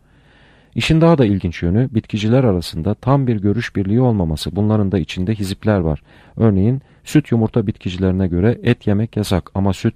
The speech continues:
yumurta, peynir gibi hayvan ürünleri yenebilir. Bunlar bu tür yiyeceklerden bir türlü vazgeçemiyorlar anlaşılan.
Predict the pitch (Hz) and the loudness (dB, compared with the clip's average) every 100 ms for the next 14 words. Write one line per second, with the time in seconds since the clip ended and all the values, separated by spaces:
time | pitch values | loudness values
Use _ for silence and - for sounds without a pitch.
0 | - 98 98 - 104 95 98 117 104 95 | -2 -2 -2 -2 -2 0 0 0 -2 0
1 | 92 101 110 90 87 95 110 98 82 78 | 0 0 0 0 -2 0 2 2 0 -2
2 | - - _ _ _ _ _ _ 107 113 | -6 -14 _ _ _ _ _ _ 0 2
3 | 139 131 143 - 110 98 92 95 101 95 | 2 2 0 0 0 0 0 0 0 0
4 | 123 123 143 - 107 120 113 101 104 117 | 0 0 -2 -2 -2 0 0 0 -2 0
5 | 107 95 85 85 82 82 80 - 73 | 0 0 0 -2 -2 -2 -4 -6 -8